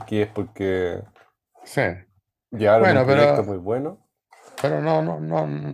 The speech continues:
Speaker 2: no, no, no omitamos ese juicio. Lo, lo que, porque no tenemos antecedentes, pero, pero que son pitucas, son pitucas.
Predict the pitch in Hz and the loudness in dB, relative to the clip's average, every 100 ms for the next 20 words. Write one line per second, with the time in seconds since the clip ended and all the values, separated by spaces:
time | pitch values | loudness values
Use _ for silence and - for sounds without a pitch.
0 | - 143 156 120 139 123 156 170 147 165 | -8 -4 -4 0 -2 2 2 2 4 4
1 | 170 156 120 139 - 101 - - - - | 6 4 2 -2 -2 -4 -6 -16 -12 -4
2 | 117 - 120 120 117 - _ - _ 120 | -4 0 0 0 -4 -8 _ -20 _ -2
3 | 123 135 127 139 147 123 113 101 139 95 | 0 0 2 2 4 2 0 -2 -2 -4
4 | - 101 117 95 - _ _ _ _ 117 | -4 -4 -2 -2 -6 _ _ _ _ -4
5 | 117 104 - 151 160 147 160 143 - 127 | -2 0 0 0 0 0 0 0 0 -2
6 | 165 165 165 202 | -2 -2 -2 -2